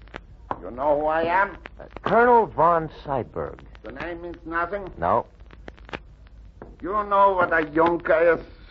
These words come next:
Speaker 2: No.
Speaker 1: I do not expect you to. I do not expect an American to know anything so-so. A Junker is a man, a great man, a gentleman, a soldier. You know what that means?
Speaker 2: I think so.
Speaker 1: You do not. I, a Junker, out here on this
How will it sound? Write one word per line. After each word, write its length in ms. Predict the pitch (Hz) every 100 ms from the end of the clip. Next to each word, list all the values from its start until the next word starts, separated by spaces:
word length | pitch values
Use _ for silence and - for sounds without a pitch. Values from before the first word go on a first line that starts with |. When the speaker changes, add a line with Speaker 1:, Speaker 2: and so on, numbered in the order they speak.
| - -
Speaker 2:
No. 320 | 131 104 76 - - - - - -
Speaker 1:
I 340 | 87 98 107
do 140 | 113 117
not 200 | 120 110
expect 640 | 110 - - 120 - -
you 140 | 101 90
to. 200 | - 92
I 80 | 95
do 140 | 117 143
not 200 | 156 165
expect 520 | 160 - - 185 180
an 100 | 170
American 480 | 165 170 165 165 143
to 80 |
know 140 | 160 165
anything 500 | 185 175 151 156 151
so-so. 480 | 151 139 139 123 123 - - - -
A 100 | 123
Junker 420 | 175 190 170 196
is 100 | -
a 80 | 185
man, 440 | 202 226 208 190
a 80 | 180
great 400 | 180 214 247 247
man, 300 | 208 196 180
a 100 | 165
gentleman, 600 | - 233 226 185 185 175
a 100 | 170
soldier. 520 | 208 220 214 - 160
You 200 | 131 165
know 120 | 190
what 160 | 196 190
that 180 | 180 175
means? 440 | 202 247 247 214 - - -
Speaker 2:
I 120 | 101
think 220 | 101 104 - -
so. 160 | 110
Speaker 1:
You 120 | 139
do 160 | 170 196
not. 340 | 180 170 151 - - - - - - - - - - -
I, 640 | 151 160 156 147 135 131 123
a 260 | 117 123
Junker, 460 | 143 156 147 123 123
out 420 | 123 143 156 147
here 200 | 165 156
on 100 | 139
this 120 | 135